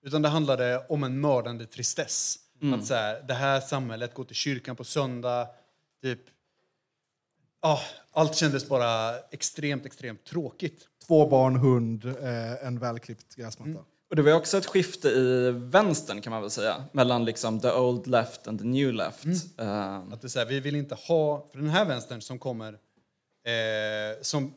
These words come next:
Speaker 1: av, alltså, de var ju väldigt universitetsbunden. Alltså, det är ju sextioåtta-vänstern vi pratar om, som vi pratade lite om att rehabilitera förut. Men, eh, den är ju knuten till universiteten på ett väldigt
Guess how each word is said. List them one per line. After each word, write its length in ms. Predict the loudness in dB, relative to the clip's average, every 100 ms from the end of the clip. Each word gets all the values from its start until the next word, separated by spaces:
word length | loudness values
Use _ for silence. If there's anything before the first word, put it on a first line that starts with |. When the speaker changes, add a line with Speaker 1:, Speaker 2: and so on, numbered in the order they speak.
| _
Speaker 1:
av, 440 | -4 -4 -4 -6 -4
alltså, 400 | -4 0 0 0
de 200 | -2 2
var 80 | 2
ju 60 | 4
väldigt 380 | 2 -2 -10
universitetsbunden. 880 | -10 -10 -10 -8 -8 -10 -12 -8 -6
Alltså, 180 | -6 -6
det 80 | -4
är 40 |
ju 80 | -4
sextioåtta-vänstern 760 | -4 -6 -8 -10 -12 -12 -14 -12
vi 60 |
pratar 320 | -6 -6 -6 -8
om, 140 | -10
som 140 | -18 -20
vi 100 | -20 _ _ _ _ _ -10
pratade 320 | -10 -8 -10
lite 180 | -10 -10
om 100 | -6
att 80 |
rehabilitera 540 | -6 -6 -8 -4 -4 -2
förut. 320 | 0 0 -2 -10 _ _
Men, 240 | -2 0
eh, 80 | -2 -8 _ _ -8 -4 -2 -2 -2 -6 -4
den 140 | 0
är 40 | 0
ju 60 |
knuten 360 | 0 -2 -2 -4
till 60 | -6
universiteten 600 | -6 -6 -6 -4 -6 -6
på 100 | -8
ett 100 | -6
väldigt 400 | -6 -8 _